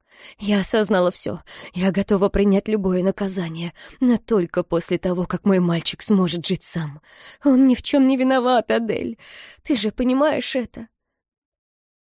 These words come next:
Тот маленький Рэй, у которого я забрала детство,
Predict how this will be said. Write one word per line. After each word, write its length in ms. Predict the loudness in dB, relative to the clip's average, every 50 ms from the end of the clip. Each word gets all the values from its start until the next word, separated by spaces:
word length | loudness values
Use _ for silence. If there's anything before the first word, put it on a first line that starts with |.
| -6
Тот 240 | -4 -2 -2 -2 -2
маленький 560 | -2 0 2 2 2 2 0 -2 -2 -2 -2
Рэй, 220 | 0 0 -2 -2 -2
у 40 | -2
которого 400 | -2 -2 0 0 2 2 2 2
я 200 | 2 2 2 2
забрала 400 | 2 0 2 4 4 4 4 2
детство, 520 | 2 0 -4 -4 -4 -8 -10 -12 -16 -16